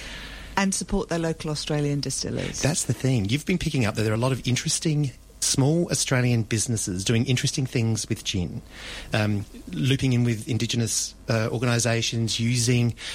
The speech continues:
Speaker 2: native products. And you were talking about one of the, um, uh, gins that you, uh, brought in for some, had leatherwood honey as part of it.
Speaker 1: That's the, the new Melbourne Gin Company gin. So Andrew is one of our, um,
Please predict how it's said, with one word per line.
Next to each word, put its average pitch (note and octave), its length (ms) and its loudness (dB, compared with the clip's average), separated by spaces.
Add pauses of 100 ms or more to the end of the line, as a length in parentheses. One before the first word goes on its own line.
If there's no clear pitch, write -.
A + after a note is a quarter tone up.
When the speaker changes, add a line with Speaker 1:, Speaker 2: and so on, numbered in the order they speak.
(140)
Speaker 2:
native A2+ 460 0
products. A#2 400 0
And D#3 80 0
you D3 40 0
were D3 60 -2
talking F#3+ 320 -2
about D#3 240 0
one C3+ 120 2
of A#2+ 60 0
the, B2 240 0
um, A2 360 2 (160)
uh, A2 200 2
gins A2 320 -2
that A2+ 160 -8
you, G#2+ 300 -2 (420)
uh, G#2+ 140 2
brought A2 220 0
in G#2+ 80 0
for A#2+ 160 -4
some, C#3 420 -2
had C3+ 280 -2
leatherwood D3+ 320 2
honey E3+ 340 2
as D#2+ 100 0
part - 240 -4
of - 80 -6
it. - 160 -8
Speaker 1:
That's - 320 0
the, G3 300 2
the F#3+ 100 0
new F3+ 220 2
Melbourne E3+ 320 0
Gin E3+ 220 0
Company F#3 380 0
gin. G#3+ 300 0
So E3+ 380 0
Andrew F3+ 420 2
is D3+ 180 -2
one E3+ 160 2
of D#3+ 120 0
our, D3+ 340 2 (420)
um, D3 600 0